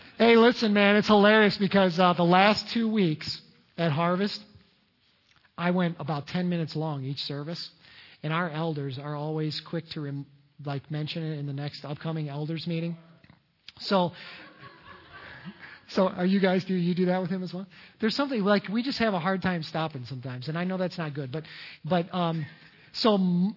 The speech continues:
um, my assistant, Mike Moses, is actually speaking at our church, uh, back in Westland this morning, and I was, like, on the phone with Mike this week, and I was like, "Mike, listen, I'm sorry to do this to you, man, but, bro, the last two weeks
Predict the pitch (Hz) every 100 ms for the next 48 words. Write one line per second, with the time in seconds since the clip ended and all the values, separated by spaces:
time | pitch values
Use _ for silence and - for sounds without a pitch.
0 | - 196 185 190 - 175 190 226 240 247
1 | 226 202 175 185 160 180 196 175 151 147
2 | 165 170 - 165 - 180 170 151 147 170
3 | - 151 151 - - - 147 135 160 156
4 | 147 160 - 151 143 135 160 156 151 139
5 | - - - 147 156 139 156 151 156 151
6 | - 156 143 143 151 151 - 135 131 123
7 | 123 110 139 147 156 - - - _ 151
8 | - 127 - - - 151 - 165 175 147
9 | 170 170 - 160 147 151 147 143 151 160
10 | 160 151 147 151 170 170 - 175 160 165
11 | -